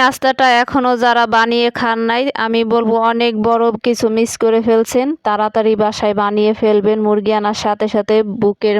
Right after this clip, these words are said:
মাংসটা রেখে এই চিকেন বলটা বানিয়ে খাবেন। তেলের ভিতরে চিকেন বলটা দেওয়া আমার বেশি হয়ে গেছে, এই জন্য উল্টাতে যেয়ে আমার চিকেন বলটার ভিতর থেকে চিজ বের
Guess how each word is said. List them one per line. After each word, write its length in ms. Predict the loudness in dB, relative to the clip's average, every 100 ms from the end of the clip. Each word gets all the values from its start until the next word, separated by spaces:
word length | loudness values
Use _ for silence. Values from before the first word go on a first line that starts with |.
| 0
মাংসটা 420 | -2 -2 -2 0 0
রেখে 280 | 0 0 0 0
এই 60 | 0
চিকেন 260 | -2 -2 -2
বলটা 280 | -2 -2 -2 -2
বানিয়ে 320 | -2 0 -2 -2
খাবেন। 320 | -4 -2 -4 -4 _ _ _ _ _ -2
তেলের 340 | 2 4 2 2
ভিতরে 480 | 0 0 2 2 0 -2
চিকেন 300 | -2 -2 -2 -2
বলটা 280 | -2 0 -2 0
দেওয়া 200 | 0 2 0
আমার 180 | 0 0 0
বেশি 240 | -2 0 2
হয়ে 180 | 2 2
গেছে, 280 | 0 0 0 2 0
এই 80 | 0
জন্য 180 | -2 0 -2 0
উল্টাতে 440 | -2 0 -2 0 -2 0
যেয়ে 260 | 2 2 0 0
আমার 260 | -2 -2 -2 -4
চিকেন 320 | -4 -2 -2 -2
বলটার 380 | -2 -2 -2 0
ভিতর 300 | 0 0 -2 0
থেকে 240 | -4 0 -2 -2 -6
চিজ 240 | -2 -2 0 0
বের 180 | 0